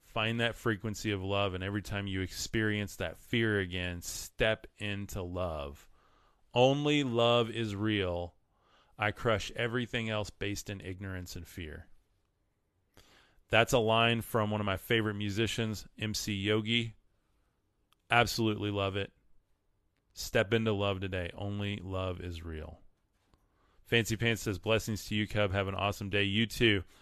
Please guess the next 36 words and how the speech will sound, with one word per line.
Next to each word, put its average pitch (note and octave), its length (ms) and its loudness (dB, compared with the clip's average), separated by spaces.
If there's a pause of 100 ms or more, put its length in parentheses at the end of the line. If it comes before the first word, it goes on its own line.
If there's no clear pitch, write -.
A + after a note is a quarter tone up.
(240)
Deanna A#2+ 340 6
says, A#2+ 200 4
"That B2+ 120 12
was C#3 160 12
good, D3 260 10
Cub. C#3 260 10
Thank C#3 280 6
you, C3 80 2
guys. B2 280 8
I A2 100 4
love C3 280 10
you. C3 300 6 (320)
Thank C3+ 260 6
you, C3 60 0
thank B2+ 280 2
you, A2+ 80 -2
thank A#2+ 340 2
you. A#2 120 2
Have A2+ 160 2
a A#2 60 0
beautiful A#2 400 2
day. A2+ 280 4
Remember, B2+ 460 4
you're A#2+ 300 6
a C#3+ 60 4
co-creator B2 800 4
of B2 440 4
the A#2 80 -4
kingdom A2+ 460 -2
of G2 140 -4
God." G2+ 460 2 (880)
So A2 260 6
what B2 340 10
you C#3+ 160 2
think D#3+ 440 2
about, D#3 520 4